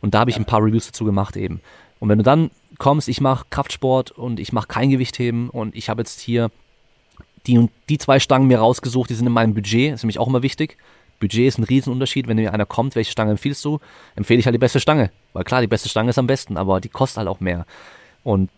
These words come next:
Speaker 1: dann sagst du mir halt, was dir an der Stange gefällt und an der anderen Stange gefällt. Dann, dann bin ich so gerne bereit, auch da irgendwie nochmal Input zu geben und
Speaker 2: Mhm.
Speaker 1: zu sagen, „Ja, ich, ich
Speaker 2: Ja,
Speaker 1: persönlich
Speaker 2: ja,
Speaker 1: würde
Speaker 2: ich
Speaker 1: eher
Speaker 2: kenn's.
Speaker 1: die empfehlen oder für deinen Sinn, für deinen Zweck macht das vielleicht mehr Sinn.“ Oder nochmal einfach die Unterschiede nochmal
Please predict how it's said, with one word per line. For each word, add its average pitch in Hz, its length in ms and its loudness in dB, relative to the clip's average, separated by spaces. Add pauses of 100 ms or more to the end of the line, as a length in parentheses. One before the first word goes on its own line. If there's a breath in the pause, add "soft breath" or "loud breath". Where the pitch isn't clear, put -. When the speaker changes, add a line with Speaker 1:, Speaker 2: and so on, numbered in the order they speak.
(120)
Speaker 1:
dann 117 180 0
sagst 117 220 0
du 113 60 2
mir 113 160 2
halt, 107 320 0
was 110 220 -2
dir 110 160 0
an 107 80 -2
der 117 160 0
Stange 120 200 -2
gefällt 113 240 0
und 90 80 -6
an 104 80 -2
der 98 80 -4
anderen 110 180 -2
Stange 98 220 -2
gefällt. 95 280 -2
Dann, 101 180 0 (300 loud breath)
dann 101 100 -2
bin 120 140 4
ich 123 120 4
so 147 200 4
gerne 143 240 4
bereit, 127 360 2
auch 113 200 0
da 120 260 2
irgendwie 117 460 -2
nochmal 113 260 0
Input 139 240 -2
zu - 100 -12
geben 120 280 0
und 104 360 -6 (220)
Speaker 2:
Mhm. 113 240 -6
Speaker 1:
zu 107 100 -6
sagen, 117 300 2
„Ja, 123 240 2
ich, - 300 -8
ich 104 100 -2
Speaker 2:
Ja, 104 60 0
Speaker 1:
persönlich 139 320 4
Speaker 2:
ja, 127 40 4
Speaker 1:
würde 135 140 6
Speaker 2:
ich 131 60 2
Speaker 1:
eher 127 100 6
Speaker 2:
kenn's. - 100 2
Speaker 1:
die 147 60 4
empfehlen 151 260 4
oder 127 120 4
für 120 80 -2
deinen 127 280 4
Sinn, 135 300 2
für 131 120 0
deinen 127 160 2
Zweck 127 160 -2
macht 120 120 -2
das 131 100 -2
vielleicht 143 200 -2
mehr 131 140 2
Sinn.“ 131 220 0 (300 loud breath)
Oder 120 160 2
nochmal 120 260 2
einfach 117 160 0
die 127 60 0
Unterschiede 139 400 0
nochmal 110 500 2